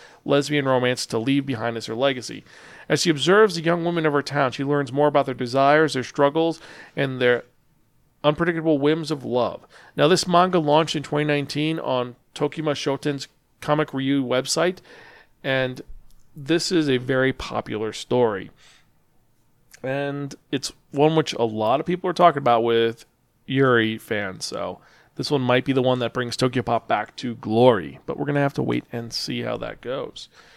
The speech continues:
And those are our licenses for the week. Just to reiterate, first off, we got Higehiro, I Shaved and Found a High School Runaway, which will be released by Kadokawa digitally on January eleventh, twenty twenty-two.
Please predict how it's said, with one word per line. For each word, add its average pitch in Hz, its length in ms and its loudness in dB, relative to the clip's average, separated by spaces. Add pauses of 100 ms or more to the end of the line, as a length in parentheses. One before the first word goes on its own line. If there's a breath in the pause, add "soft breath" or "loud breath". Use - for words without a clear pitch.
(340 soft breath)
And 160 140 0
those 233 220 6
are 240 120 6
our 214 500 4 (380)
licenses 180 560 0
for 170 220 0
the 143 80 -2
week. 160 460 -2
Just - 260 0
to 143 100 -4
reiterate, 147 520 0
first 156 260 -2
off, 139 140 -2
we 139 80 -2
got 120 160 2
Higehiro, 135 680 4 (540 loud breath)
I 123 100 2
Shaved 143 440 4
and 123 400 0 (180)
Found 123 560 2
a 117 420 6 (160)
High 127 140 4
School 135 180 0
Runaway, 127 400 4
which 160 140 2
will 131 80 -4
be 131 80 0
released 135 260 2
by 123 100 4
Kadokawa 151 720 4 (200)
digitally 170 500 4
on 127 160 2
January 120 400 2
eleventh, 113 360 -4
twenty 113 280 -6
twenty-two. 170 640 0